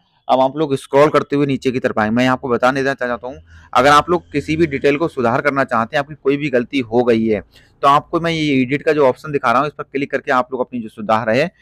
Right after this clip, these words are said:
वो कर सकते हैं। बाकी अगर आपके सारे कुछ सही है तो यहाँ प्लेस लिख देंगे। यहाँ पर केंद्र की प्राथमिक-,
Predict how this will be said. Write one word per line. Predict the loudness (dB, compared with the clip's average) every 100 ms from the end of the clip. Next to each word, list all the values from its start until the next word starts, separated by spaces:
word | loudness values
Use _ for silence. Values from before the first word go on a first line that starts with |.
| _ _ -4
वो | -2 -2 _ _
कर | 2
सकते | 2 2 -2 -4
हैं। | -6 -8 -14 _ _ _ -4
बाकी | 0 0 0 -6 -8 _ _ _ _ _ _ _ _
अगर | 0 2
आपके | 2 0
सारे | -4 2 2
कुछ | 0 -8 -6
सही | -2 -2
है | -2
तो | -2
यहाँ | -4
प्लेस | -2 -2 0
लिख | -2 -2
देंगे। | -2 -4 -4
यहाँ | -4 -2 0
पर | 0 -4
केंद्र | -2 -2 0
की | -6
प्राथमिक-, | -4 -2 -2 -4